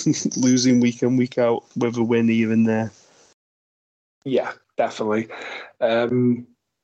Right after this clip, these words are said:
Speaker 2: and yeah, I th-, like I said, looking at the fullbacks, I thought, you know, Lyndon Goochie's come in, he's been in and out,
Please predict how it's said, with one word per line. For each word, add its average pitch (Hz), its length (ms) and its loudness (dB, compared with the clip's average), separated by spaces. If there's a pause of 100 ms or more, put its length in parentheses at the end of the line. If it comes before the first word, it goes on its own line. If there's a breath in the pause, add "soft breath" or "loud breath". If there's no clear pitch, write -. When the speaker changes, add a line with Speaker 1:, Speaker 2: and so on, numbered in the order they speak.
(560)
Speaker 2:
and 139 160 -4
yeah, 151 220 0
I - 40 -4
th-, - 260 -6
like 156 220 -2
I - 20 -14
said, 160 220 -2
looking 147 460 -2 (420 loud breath)
at 147 140 -4
the 131 60 -4
fullbacks, 110 960 -4 (520 loud breath)
I - 80 -8
thought, 143 300 -2
you 131 160 2
know, 127 60 2
Lyndon 139 420 -2
Goochie's 139 540 -2
come - 280 -4
in, 139 220 0
he's 127 120 -2
been 127 260 -2
in 151 140 -2
and 135 100 -4
out, 127 400 -4